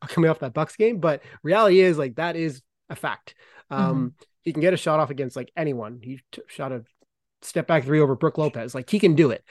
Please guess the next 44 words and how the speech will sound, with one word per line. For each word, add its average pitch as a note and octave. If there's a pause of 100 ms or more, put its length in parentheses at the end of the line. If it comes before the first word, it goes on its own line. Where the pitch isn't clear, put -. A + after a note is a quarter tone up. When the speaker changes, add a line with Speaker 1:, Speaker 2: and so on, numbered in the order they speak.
(400)
Speaker 1:
Um, D3+ (320)
and F3
so F3+ (1500)
there F#3
is A#3+
a G3
player D3
that, C#3+
you E3+
know, D3
might D3+
have D3+
that, C3 (140)
you C#3+
know, B2+ (380)
potentially D3
that C3
ability. D3+
Uh, B2
Fred, E3+ (680)
driving, D3+
paint D3+
finishing, D3+
as B2
he E3
says, D#3
he's C3
better C#3+
with C#3
the C#3
ball C3+
in D3
his A#2
hands C#3+
where C3+
he's B2+
able C#3
to, C#3+
you C3+
know, C3
just C3
get C#3
that B2+
feel. F#3